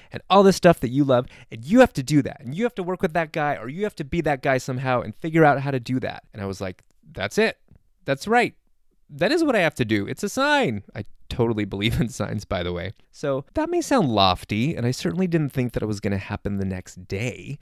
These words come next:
but I set my sights on, at some point, working in a creative capacity on Halloween Horror Nights at Universal Studios, because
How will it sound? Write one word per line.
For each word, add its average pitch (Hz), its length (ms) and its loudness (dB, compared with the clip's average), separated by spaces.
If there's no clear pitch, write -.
but - 120 -4
I 185 160 2
set - 280 -4
my 151 140 0
sights 98 460 -2
on, 101 140 -6
at - 120 -10
some 117 240 -4
point, 107 560 -4
working 110 380 -2
in 110 100 -6
a 101 60 -2
creative 107 340 -4
capacity 113 640 -4
on 95 240 -6
Halloween 110 360 -4
Horror 143 220 2
Nights 110 280 -2
at 104 60 -10
Universal 104 400 -6
Studios, - 380 -10
because 180 500 -4